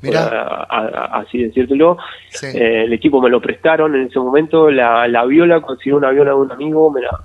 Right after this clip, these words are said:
Speaker 2: me la prestó para grabar y,
Speaker 1: Sí.
Speaker 2: y me acuerdo que en ese momento pedal de distorsión no tenía, así que <laughs> me, en, en un,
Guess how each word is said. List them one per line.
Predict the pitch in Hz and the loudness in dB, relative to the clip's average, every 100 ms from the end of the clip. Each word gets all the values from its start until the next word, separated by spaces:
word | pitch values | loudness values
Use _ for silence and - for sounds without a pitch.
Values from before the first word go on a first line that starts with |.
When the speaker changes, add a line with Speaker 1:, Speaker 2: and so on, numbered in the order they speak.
| - | -8
Speaker 2:
me | |
la | 120 | -8
prestó | 123 - 131 | -8 -8 -4
para | 131 127 | 0 0
grabar | 123 131 143 | 2 0 0
y, | 139 120 117 113 | -4 -10 -12 -14
Speaker 1:
Sí. | - - 123 | -18 -16 -12
Speaker 2:
y | 123 | -4
me | 120 | -2
acuerdo | 127 143 147 | 0 2 2
que | 139 | 2
en | |
ese | 143 147 | 0 -2
momento | 143 135 160 165 165 165 165 156 - | -6 -4 -6 -2 0 2 2 0 -4
pedal | 139 143 | -2 -2
de | 147 | -2
distorsión | 131 135 - 156 | -4 -4 0 2
no | 147 | 2
tenía, | - 151 160 139 | 0 -4 -4 -4
así | 120 - - - - | -8 -12 -14 -8 -2
que | - - - 175 | -2 -4 -20 -20
<laughs> | - - | -16 -2
me, | 123 120 113 117 | 2 4 2 0
en, | - 127 | -2 -2
en | 123 123 127 123 | 0 -2 -2 -2
un, | 139 143 135 127 | -2 -4 -12 -16